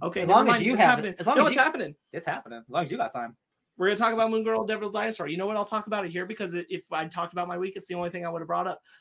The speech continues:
Speaker 1: Moon Girl and Devil Dinosaur looks awesome. The animation's incredible.
Speaker 2: Yep.
Speaker 1: I'm really enjoying it. I'm two episodes in,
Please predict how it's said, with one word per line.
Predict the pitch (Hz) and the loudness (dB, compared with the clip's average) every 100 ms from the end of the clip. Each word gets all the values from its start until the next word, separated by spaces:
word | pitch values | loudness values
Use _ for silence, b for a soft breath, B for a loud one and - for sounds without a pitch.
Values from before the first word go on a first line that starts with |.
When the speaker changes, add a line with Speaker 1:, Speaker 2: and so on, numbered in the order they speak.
| _ | _
Speaker 1:
Moon | 208 277 | -4 -2
Girl | 277 269 | 0 0
and | 226 | 0
Devil | 214 214 | -2 -4
Dinosaur | 175 185 202 233 | -6 -6 -4 -4
looks | 175 - | -4 -8
awesome. | - 143 - _ _ - | -8 -8 -12 _ _ -10
The | 156 | -8
animation's | 165 180 202 208 | -6 -6 -8 -8
incredible. | 202 175 156 180 196 | -6 -6 -6 -4 -4
Speaker 2:
Yep. | 127 | -4
Speaker 1:
I'm | 160 165 | -6 -4
really | 156 175 | -4 -4
enjoying | 170 147 151 | -6 -8 -8
it. | 175 | -8
I'm | 156 | -10
two | 147 170 | -10 -10
episodes | 160 175 175 147 | -10 -8 -8 -8
in, | 143 185 | -10 -10